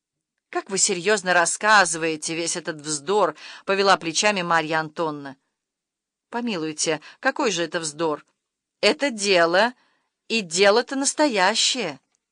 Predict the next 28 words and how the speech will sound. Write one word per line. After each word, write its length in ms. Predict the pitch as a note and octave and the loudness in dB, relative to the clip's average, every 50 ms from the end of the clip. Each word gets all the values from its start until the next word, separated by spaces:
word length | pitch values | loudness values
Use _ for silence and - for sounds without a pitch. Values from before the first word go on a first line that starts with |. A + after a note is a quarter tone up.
| _ _ _ - - - - | _ _ _ -18 -18 -6 2
Это 500 | - G#3+ A3+ A#3 A#3 - C4+ C4 C4 B3+ - - - - - | 4 6 6 4 4 4 4 4 4 4 0 -12 -16 -6 0
одно 340 | - F#3+ F3 D#3 G3 A#3+ | 2 2 2 2 2 2
из 140 | B3+ B3+ B3+ | 2 2 2
тех 240 | - - C4+ C4 - | 0 0 -2 -2 0
мировых 360 | A#3+ A#3+ A#3 A3+ A#3 B3+ A#3 | 0 2 2 2 2 0 -4
явлений, 720 | G#3+ G#3 G#3 G#3 F3+ F3+ E3+ F3 G3 A3+ B3 B3+ A#3 G3+ - - - - | -4 -4 -4 -4 -2 -2 0 2 2 2 2 0 -2 -4 -6 -8 -20 -14
с 100 | - - | -8 -2
которыми 440 | - A3 G#3+ - A3 G#3+ G#3+ G#3 G3+ | 0 0 0 2 0 0 0 0 0
история 480 | F3 - - - G3+ G#3+ A#3 B3+ B3+ B3+ | 0 0 0 0 0 2 2 4 4 4
считаться 720 | B3 - B3+ A3+ - - C#4+ D4 D4 D4 - - G#3 F#3 | 4 4 2 0 0 0 2 2 2 0 0 0 0 0
обязана. 600 | F3 E3 E3 D#3+ D#3 D3+ D3 D3 C#3+ C#3 C3+ - _ _ _ _ _ _ _ _ _ _ _ | 0 0 0 -2 -2 -2 -4 -8 -12 -14 -16 -18 _ _ _ _ _ _ _ _ _ _ _
И 80 | - D3 | -18 -10
как 220 | - E3 D#3+ D#3+ | -6 -6 -4 -2
она 180 | F3+ F3+ F#3 F3+ | -2 -2 -2 0
была 320 | E3+ F#3 F#3+ F#3+ F#3 - - | 0 4 6 6 6 4 4
очаровательна 1160 | - F#3 F3+ - - F#3+ F3+ F3 E3+ D#3+ D#3 E3 E3+ E3+ E3 D3+ - - - D#3 D3 D3 D3 | 0 -2 -2 -2 -4 -2 -2 -2 -2 0 0 2 4 4 4 2 0 -4 -12 -12 -12 -12 -12
под 260 | D3+ - E3 D#3 D3+ | -8 -6 -6 -6 -4
руку 180 | D3+ D#3 D3+ D#3+ | -6 -10 -10 -12
с 80 | D3 C3+ | -12 -10
государем, 680 | D#3+ D#3 - - D#3 D3 D#3+ D#3+ D3+ C#3 C3+ C#3 - _ _ _ _ _ _ _ _ _ _ _ | -8 -8 -6 -6 -6 -2 0 0 0 -2 -4 -10 -18 _ _ _ _ _ _ _ _ _ _ _
в 160 | - G3+ G#3 G#3+ | 0 2 6 6
этих 380 | A3 G#3 - G3+ F#3+ - - - - - - - | 6 4 4 2 -4 -4 -4 -18 -20 -20 -20 -12
баснословно 840 | D#3 D#3+ G#3 G3 - - G3+ G3 F#3 - - A#3+ C#4+ D4 B3 B3+ A#3+ | -6 -2 -2 -2 0 2 2 2 2 0 0 2 0 2 2 0 0
дорогих 420 | G#3 A3 A3 G#3 F#3+ G#3 G#3 - | 2 4 2 2 2 0 -4 -2
соболях, 720 | - - G#3 G3+ F3+ F#3 F3+ F3+ F3 E3+ E3 D#3 C#3 D3+ - - _ _ _ _ _ _ _ _ | -2 -2 -2 0 0 0 0 2 2 0 0 0 -2 -4 -12 -20 _ _ _ _ _ _ _ _
в 80 | - A3+ | -6 -6
этой 200 | G3 - A3 A3 | -2 0 0 0
синей 540 | - - - C4 C4+ B3+ B3 A#3+ A3+ A3 | 2 2 0 0 0 0 2 0 0 0